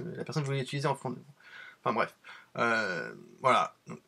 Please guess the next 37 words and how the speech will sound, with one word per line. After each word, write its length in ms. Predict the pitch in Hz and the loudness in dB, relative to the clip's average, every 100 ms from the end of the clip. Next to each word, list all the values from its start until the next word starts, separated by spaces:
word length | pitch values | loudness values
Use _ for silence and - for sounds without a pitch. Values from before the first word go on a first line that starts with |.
| _ - | _ -8
c'est 220 | - 131 | -4 4
pas 120 | 139 | 6
forcément, 380 | 139 127 147 143 | 6 4 4 2
si 180 | - 131 | 2 2
vous 120 | 135 | 8
avez 160 | 131 | 8
peur 180 | 127 139 | 8 2
qu'on 140 | 135 127 | 2 0
vous 100 | 117 | 0
les 140 | 113 | -2
pique, 300 | - 139 - | -2 -6 -4
les 180 | 107 110 | -2 -2
mettez 260 | 110 113 | -4 -6
pas 160 | - 117 | 0 0
directement 640 | 113 123 110 - 117 117 | 0 -6 -8 -4 -2 -2
sur 180 | - 110 | -2 -4
Internet, 320 | 95 120 120 | -2 -2 -2
comme 160 | - 101 | -4 -8
ça 340 | - 113 113 - | -6 -6 -6 -10
vous 100 | - | -14
êtes 100 | - | -10
tranquille. 460 | - - - 139 135 - - - - | -10 -8 -4 -4 -6 -16 -18 -16 -4
Mais, 320 | 107 113 110 | 0 2 4
euh, 440 | 110 107 107 98 - - - _ _ _ _ _ _ _ - - | 6 6 2 -2 -8 -12 -20 _ _ _ _ _ _ _ -20 -2
voilà, 280 | 123 104 - - | 4 4 4 -4
m-, 200 | 123 127 - - - | -4 -4 -8 -12 -14
f-, 60 | - | -12
faites 320 | - 160 - | 6 8 8
une 180 | 131 117 | 0 4
belle 220 | 143 139 | 4 6
signature, 680 | - 135 131 - 151 127 | 2 4 2 2 2 2
faites 160 | - 127 | 0 -2
quelque 220 | 139 127 | -2 -2
chose 160 | 143 123 | -2 0
d'intéressant. 920 | 120 113 113 113 - 143 143 143 123 | -2 2 2 2 2 2 4 4 4
Euh, 240 | 110 104 135 - - _ - | 4 0 -2 -14 -20 _ -6
euh, 540 | 113 117 113 110 101 | -2 0 2 0 -2